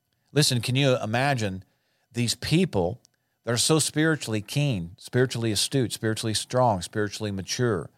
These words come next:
eyes and ears open, that they are walking into a situation that the demonic realm has tried to set up because they're manipulating behind the scenes.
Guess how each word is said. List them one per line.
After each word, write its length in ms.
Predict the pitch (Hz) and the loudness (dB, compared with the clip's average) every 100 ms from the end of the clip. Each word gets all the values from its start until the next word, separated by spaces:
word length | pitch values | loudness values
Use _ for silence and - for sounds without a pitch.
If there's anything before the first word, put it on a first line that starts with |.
| _ _ _ | _ _ _
eyes 260 | 107 113 107 | 2 2 4
and 120 | 113 | 4
ears 200 | 117 98 | 4 6
open, 400 | 113 110 69 - _ _ _ _ _ | 4 4 -4 -12 _ _ _ _ _
that 320 | 117 139 120 | 2 4 4
they 300 | 120 139 131 | 4 6 4
are 240 | - 117 117 | 4 4 6
walking 360 | 139 175 160 | 8 6 4
into 360 | 143 123 135 127 | 2 2 4 4
a 80 | 107 | 4
situation 720 | - 127 120 120 135 - 85 - _ | 2 0 4 4 4 0 -6 -12 _
that 280 | 127 120 110 | 0 0 2
the 240 | 117 107 | 2 2
demonic 460 | 104 117 143 147 117 | 0 2 4 2 2
realm 160 | 107 104 | 2 2
has 120 | - | -2
tried 260 | - 104 | 0 0
to 60 | 90 | 2
set 300 | - 127 117 | 2 4 6
up 160 | 120 95 | 4 2
because 260 | 104 101 | -4 -2
they're 140 | 107 101 | -2 0
manipulating 800 | 110 123 139 117 101 95 95 87 | 0 2 2 4 4 4 2 -2
behind 260 | 82 90 | -4 -4
the 60 | 85 | -2
scenes. 420 | - 135 104 | 0 0 -2